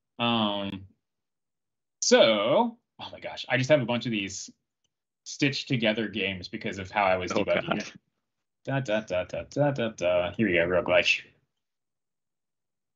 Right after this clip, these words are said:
Speaker 1: All right.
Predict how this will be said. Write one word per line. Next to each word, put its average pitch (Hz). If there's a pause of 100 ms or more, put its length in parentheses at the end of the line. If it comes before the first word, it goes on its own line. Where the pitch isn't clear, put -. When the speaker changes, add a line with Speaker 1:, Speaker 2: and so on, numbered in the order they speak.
(2000)
Speaker 1:
All 135
right. 101